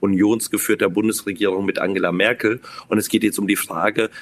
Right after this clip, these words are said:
Aufschwung oder neue Wirtschaftskrise. Geht es aufwärts oder geht es abwärts? Trauen wir den Menschen etwas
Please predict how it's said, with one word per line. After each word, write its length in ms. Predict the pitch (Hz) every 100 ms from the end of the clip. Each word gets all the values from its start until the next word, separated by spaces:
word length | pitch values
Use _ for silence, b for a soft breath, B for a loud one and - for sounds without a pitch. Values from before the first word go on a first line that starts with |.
| B -
Aufschwung 720 | 110 110 - - 110 135 -
oder 320 | - 107 101
neue 260 | 98 101 95
Wirtschaftskrise. 880 | 139 - 143 - - 92 85 87
Geht 200 | 85 104
es 180 | 95 -
aufwärts 640 | - 110 - 104 113 - -
oder 240 | 104 101
geht 220 | 95 104 101
es 220 | - -
abwärts? 540 | 120 - 101 90 -
Trauen 320 | - - 113 107
wir 80 |
den 160 | 104 101
Menschen 320 | 107 107 -
etwas 460 | 87 - 92 -